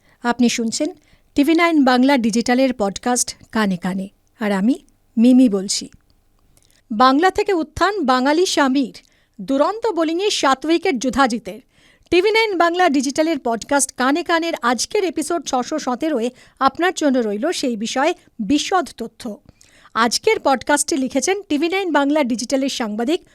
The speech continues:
অভিষেক সেনগুপ্ত। মফস্বল থেকে কলকাতায় পা রাখেন অনেকেই।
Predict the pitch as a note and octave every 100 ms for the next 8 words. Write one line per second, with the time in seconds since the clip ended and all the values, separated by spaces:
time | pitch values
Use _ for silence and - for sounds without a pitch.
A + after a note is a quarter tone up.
0 | _ B3+ A#3+ C#4 E4 - B3+ G#3 G#3 -
1 | G#3+ - _ _ _ _ _ _ _ _
2 | _ B3+ C#4 A4 - G#4+ G4+ G#4 G#4 F#4
3 | F4 F4+ F#4+ F#4 E4 D#4+ D#4 E4+ D4 A3+
4 | G#3+ G3 C#4